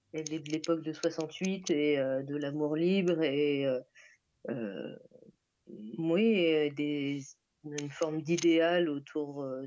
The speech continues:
des relations. Donc, euh, donc ouais, non, il y avait pas de tabou autour de la sexualité, autour, euh, euh, ouais, autour du fait de relationner, euh, c'était, euh, c'était cool, quoi. Tout était très, euh,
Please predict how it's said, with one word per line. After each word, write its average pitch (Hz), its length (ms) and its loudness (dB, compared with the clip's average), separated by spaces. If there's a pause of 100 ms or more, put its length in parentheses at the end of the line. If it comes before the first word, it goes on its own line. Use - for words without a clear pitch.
des 147 100 -8
relations. 170 760 -4 (520)
Donc, 151 420 -6
euh, 127 760 -2 (840)
donc 139 240 -6
ouais, 160 160 4
non, 156 120 2
il 160 60 4
y - 20 4
avait 143 140 0
pas 156 160 0
de 156 60 -8
tabou 160 420 2
autour 165 240 2
de 139 60 -4
la 143 80 0
sexualité, 165 960 2
autour, 131 600 -4
euh, 110 320 -4 (580)
euh, - 120 -12 (140)
ouais, 165 260 -2
autour 131 300 -8
du 135 120 -14
fait 131 160 -6
de 135 140 -10
relationner, 127 680 -8 (180)
euh, 113 140 -10 (200)
c'était, - 400 -12
euh, - 60 -10 (600)
c'était - 240 -4
cool, 220 340 0
quoi. 139 180 0
Tout 180 300 -6
était 127 240 -8
très, 151 460 -6
euh, - 40 -8